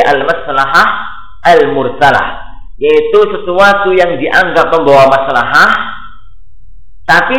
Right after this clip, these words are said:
tidak kita temukan dalil yang secara langsung dalam kitabullah dan dalam sunnah Rasulullah sallallahu alaihi wa ala alihi wasallam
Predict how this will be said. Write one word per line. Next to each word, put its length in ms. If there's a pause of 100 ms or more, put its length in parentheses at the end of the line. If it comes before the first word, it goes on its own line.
(120)
tidak 260
kita 220
temukan 480
dalil 440 (580)
yang 320
secara 260
langsung 480 (540)
dalam 400
kitabullah 720 (480)
dan 160
dalam 320
sunnah 320
Rasulullah 640
sallallahu 480
alaihi 400
wa 240
ala 140 (100)
alihi 240
wasallam 560